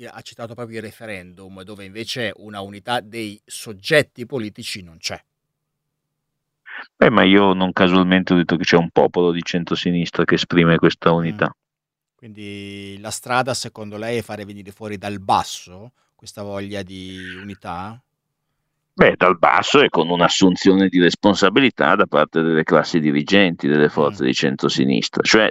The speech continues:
Speaker 2: la destra è in minoranza nel paese, ma vince le elezioni politiche e anche in alcune regioni,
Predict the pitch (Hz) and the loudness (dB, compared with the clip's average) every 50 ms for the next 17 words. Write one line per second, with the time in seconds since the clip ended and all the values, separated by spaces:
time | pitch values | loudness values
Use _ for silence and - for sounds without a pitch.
0 | - - 95 104 101 104 120 131 139 135 - - - 98 87 82 - - - - | 0 2 2 2 2 2 2 2 2 2 0 -4 -2 0 0 0 0 -2 -2 2
1 | 95 92 87 87 90 90 95 92 92 90 90 90 85 85 85 82 - - 85 80 | 2 4 4 4 2 4 4 4 6 4 4 4 2 0 -2 -6 -4 -2 -2 0
2 | 82 80 80 - 82 82 82 80 78 73 - 71 60 82 98 110 107 107 110 110 | 0 -4 -2 0 2 2 4 4 2 0 0 0 2 2 2 2 2 2 0 0
3 | 110 101 - - 123 104 90 87 82 82 80 - - - 95 90 82 82 - - | 0 0 2 2 4 4 4 4 2 0 -2 -2 0 0 2 2 0 -2 0 2
4 | 110 120 120 98 90 82 - - 104 - - 139 135 131 - - 87 78 80 76 | 2 4 4 2 -2 -4 -4 -8 -6 0 2 2 2 2 0 -4 -2 -2 -2 -2
5 | - - - 76 71 71 - - - 82 85 90 113 139 127 - 87 82 80 87 | -2 -2 -2 0 0 -2 -4 -4 -4 0 2 4 4 2 2 2 0 -2 0 0
6 | 101 127 | -2 -4